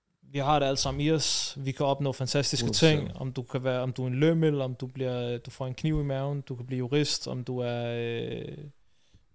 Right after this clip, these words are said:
Speaker 1: en ballademager, en stodder, du kan
Speaker 2: Hundrede
Speaker 1: blive en
Speaker 2: procent.
Speaker 1: fantastisk, øh, og produktivt, øh, s-, øh, samfundsmedlem.
Speaker 2: Jeg synes, det er en god måde at afslutte på, som de lige har sagt.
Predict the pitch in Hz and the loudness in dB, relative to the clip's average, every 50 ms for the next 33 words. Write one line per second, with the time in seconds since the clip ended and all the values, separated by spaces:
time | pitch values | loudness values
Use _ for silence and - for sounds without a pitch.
0 | - - 139 131 120 - 135 135 139 143 151 156 151 143 139 135 131 127 127 127 | -14 -10 -8 -6 -4 -2 0 2 2 4 4 4 2 2 2 0 0 0 -2 -2
1 | 123 123 123 127 123 120 - - 135 127 135 139 139 139 135 135 131 - - 131 | -4 -4 -6 -6 -6 -6 -4 -2 0 0 2 2 2 0 0 -2 -4 -6 -10 -12
2 | - - 127 123 123 120 120 120 120 - 113 113 101 117 135 123 98 139 131 127 | -10 -8 -6 -6 -6 -6 -6 -6 -4 0 0 0 0 0 -2 0 0 0 0 2
3 | - 139 135 131 - 143 123 - - - 139 131 127 120 120 120 123 113 - - | 4 4 4 2 2 -2 -4 -4 -4 -4 -6 -4 -4 -4 -4 -4 -6 -6 -2 -2
4 | 143 131 127 - - 131 123 123 - - - - - - - - - 139 - _ | 0 0 -2 -2 -4 -6 -6 -6 -10 -14 -14 -12 -10 -8 -8 -8 -10 -12 -14 _
5 | - - - - - - - 135 131 120 123 127 117 - 123 123 120 117 117 127 | -18 -16 -14 -10 -6 -4 -2 -2 -2 -2 -4 -6 -6 -6 -8 -8 -8 -8 -8 -10
6 | - _ - 120 107 - - 127 - - 131 127 113 104 135 135 139 131 123 127 | -12 _ -10 -8 -8 -6 -6 -6 -4 0 0 0 2 2 2 4 4 6 6 6
7 | 131 - - 151 131 - - 143 135 131 127 - 127 120 117 131 139 135 139 135 | 4 4 0 -4 -2 0 2 4 4 4 2 0 -2 0 2 2 4 4 6 4
8 | 127 - 139 139 143 143 | 4 6 6 4 4 4